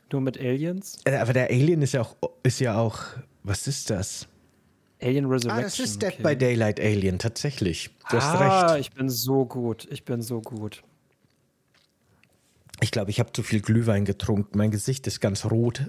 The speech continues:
Speaker 2: <laughs>
Speaker 1: Das
Speaker 2: Na
Speaker 1: ist nur der
Speaker 2: gut.
Speaker 1: Filter.
Speaker 2: Wahrscheinlich. Äh, gut, damit wär der Juli, äh, für mich auch abgeschlossen. Können wir gerne in den August weitergehen, wo wir auch mindestens ein,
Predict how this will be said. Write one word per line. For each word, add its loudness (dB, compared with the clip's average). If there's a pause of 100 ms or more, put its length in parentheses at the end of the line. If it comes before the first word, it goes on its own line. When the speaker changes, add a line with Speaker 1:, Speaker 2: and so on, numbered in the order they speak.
(420)
Speaker 2:
<laughs> 2 (880)
Speaker 1:
Das -6
Speaker 2:
Na 6
Speaker 1:
ist 0
nur 4
der 6
Speaker 2:
gut. -6
Speaker 1:
Filter. 2
Speaker 2:
Wahrscheinlich. 0
Äh, 2
gut, 2 (120)
damit 0
wär 4
der 4
Juli, 2
äh, 0
für 2
mich 0
auch 2
abgeschlossen. -2 (360)
Können 2
wir 4
gerne 2
in 0
den 0
August 0
weitergehen, 0 (520)
wo 2
wir 2
auch 0
mindestens 0
ein, 2